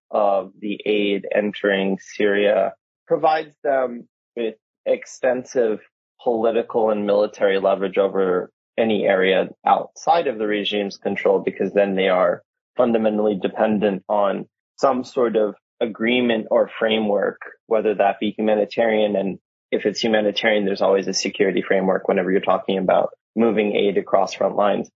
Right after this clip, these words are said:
to get that aid delivered to them, which, again, provides the regime a good amount of leverage. It may not directly translate into territorial gains, but it would certainly weaken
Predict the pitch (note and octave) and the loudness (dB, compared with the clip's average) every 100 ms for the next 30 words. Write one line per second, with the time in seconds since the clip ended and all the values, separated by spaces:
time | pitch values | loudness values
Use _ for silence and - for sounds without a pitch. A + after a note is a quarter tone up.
0 | _ - A#2+ B2+ B2+ A2 A2 G2 F#2+ G2+ | _ -8 -4 -2 0 -2 -4 -6 -6 -4
1 | F#2+ - - - - - - C3 - - | -6 -10 -8 -8 -8 -10 -2 0 0 -4
2 | _ C3+ C3 A#2 G#2 _ _ A#2+ A2+ A2 | _ -2 0 0 -2 _ _ -2 0 0
3 | A2 G2+ G2 G2+ G2+ - _ _ - A#2+ | -4 -10 -8 -8 -8 -14 _ _ -6 -2
4 | C3 A2 G#2+ G2+ G#2 G2 G2+ - - C#3+ | 0 2 0 0 0 0 -2 -4 -6 -2
5 | D3 D#3 E3 F#3 F3+ - - C3 C3 - | -2 0 0 2 0 0 -2 2 2 2
6 | C3+ B2 - A#2+ A#2+ - C#3 C#3 - A#2 | -2 -2 0 0 0 0 0 0 -2 -4
7 | A2 G#2+ - A#2 A2+ - A2 B2+ C#3+ D3 | -4 -8 -2 0 0 0 0 2 0 0
8 | D#3 E3 E3+ _ _ _ D3 D3 D3 - | 0 -2 -4 _ _ _ 0 0 0 -6
9 | - E3+ F3+ F3+ D#3+ A#2+ C3 C3+ C#3+ B2+ | -4 -2 -2 0 -2 0 -2 -2 0 2
10 | A2+ G#2 | 0 -4